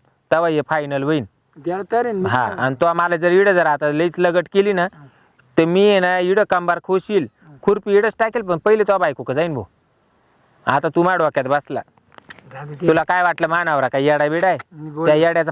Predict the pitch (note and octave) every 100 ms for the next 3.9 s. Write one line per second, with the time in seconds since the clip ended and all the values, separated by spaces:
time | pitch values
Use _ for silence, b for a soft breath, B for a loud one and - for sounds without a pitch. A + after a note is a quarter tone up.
0 | F#3+ F3+ D#3+ C3+ D3 C3+ C#3 C3+ C3+ A2+
1 | F3 F3+ F#3+ F#3+ F#3 F3+ F3 F#3 F3 E3+
2 | E3 D#3+ D#3+ D3+ F#3 F#3+ F#3 G#3 G3+ G3
3 | F3+ F3+ F3 E3 G3 F#3+ D#3+ F3+